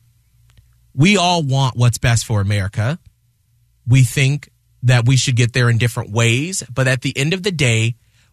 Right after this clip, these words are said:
we're all in this together. And we don't want the people that perished that day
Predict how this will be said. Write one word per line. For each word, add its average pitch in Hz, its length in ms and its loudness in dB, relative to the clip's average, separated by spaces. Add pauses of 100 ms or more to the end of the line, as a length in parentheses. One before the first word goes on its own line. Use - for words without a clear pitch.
(100)
we're 117 160 4
all 147 200 2
in 180 100 0
this 151 140 2
together. 98 540 -2 (1120)
And 123 160 6
we - 140 4
don't 180 260 0
want 139 300 -2
the 120 100 -4
people 135 420 -2
that 113 300 -2
perished 123 500 0
that 139 220 -4
day 151 360 -2